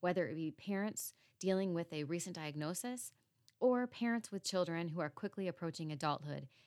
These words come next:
and aging out of school. As we all know, raising a child with special needs can be extremely challenging. So why not use this very public format to build a worldwide village of support for one another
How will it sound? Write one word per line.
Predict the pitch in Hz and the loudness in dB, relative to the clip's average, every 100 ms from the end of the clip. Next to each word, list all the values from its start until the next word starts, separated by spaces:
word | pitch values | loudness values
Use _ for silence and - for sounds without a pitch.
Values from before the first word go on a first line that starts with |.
| - | -4
and | 180 | -2
aging | - 180 170 | 2 2 2
out | 160 143 | 0 0
of | 139 | -2
school. | - 156 135 - 156 _ _ _ _ _ _ | -4 -2 -4 -6 -12 _ _ _ _ _ _
As | - 170 | -2 2
we | 208 | 4
all | 202 226 | 4 4
know, | 190 156 156 160 _ _ | 2 2 -2 -6 _ _
raising | 175 170 202 | 0 2 0
a | 190 | -2
child | 175 165 | -2 -4
with | 156 | -4
special | 143 156 147 160 | -4 -2 -2 -2
needs | 147 147 | -2 -4
can | - 165 | -6 -6
be | 156 - | -6 -6
extremely | 180 - - 214 180 151 | -6 -6 0 2 2 0
challenging. | - 147 135 131 73 - _ _ _ _ | -4 -4 -4 -6 -8 -10 _ _ _ _
So | - 214 | 0 2
why | 196 226 | 2 2
not | 233 185 | 0 -2
use | 170 180 | -4 -4
this | - 156 - | -4 -6 -4
very | 143 175 190 | 0 0 0
public | - 180 196 - | -4 -8 -8 -8
format | 165 151 139 143 - | -6 -4 -4 -6 -8
to | - | -4
build | 175 170 | 0 0
a | 170 | 0
worldwide | 156 190 208 185 180 175 | 0 0 0 -2 -4 -4
village | 147 156 156 160 | -2 -2 -2 -6
of | |
support | - 135 - 143 - _ | -8 -8 -6 -4 -6 _
for | 170 | -10
one | 156 170 | -4 -2
another | 170 151 160 160 | 0 0 -2 -6